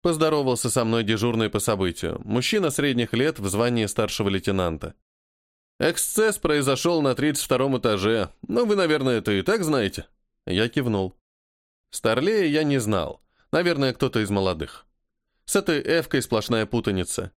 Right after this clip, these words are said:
Перед тобой может быть на вид молоденькая девушка, а по документам ей будет уже восемьдесят лет, почти как мне. А может и потрёпанного вида мужчина, по сути, едва разменявший всего лишь пятый десяток.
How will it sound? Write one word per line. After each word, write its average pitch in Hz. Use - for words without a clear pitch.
Перед 156
тобой 160
может 135
быть 113
на 110
вид 113
молоденькая 104
девушка, 113
а 180
по 190
документам 165
ей 131
будет 120
уже 110
восемьдесят 107
лет, 95
почти 143
как 202
мне. 208
А 165
может 233
и 196
потрёпанного 160
вида 139
мужчина, 110
по 135
сути, 196
едва 131
разменявший 110
всего 95
лишь 101
пятый 90
десяток. 90